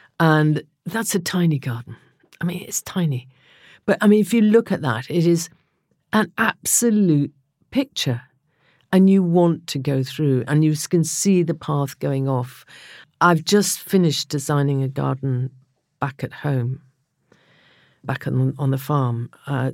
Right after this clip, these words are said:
to try and cut my nursery down so that I'm not being a potting machine. We've converted an area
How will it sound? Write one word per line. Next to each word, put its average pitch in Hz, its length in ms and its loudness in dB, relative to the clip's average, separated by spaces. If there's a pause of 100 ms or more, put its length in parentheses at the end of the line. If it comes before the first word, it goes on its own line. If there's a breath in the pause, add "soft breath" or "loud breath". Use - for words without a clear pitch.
to - 140 -10
try 190 240 2
and 170 160 0
cut 170 180 -4
my 156 160 0
nursery 151 440 -2
down 131 560 -2 (560)
so - 220 -8
that 139 180 -4
I'm 147 260 0
not - 400 -4 (840 loud breath)
being 143 200 2
a 139 120 0 (380)
potting 165 300 -2
machine. 117 480 -4 (160)
We've 151 220 -4
converted 143 760 0 (720)
an 143 200 0
area 131 680 0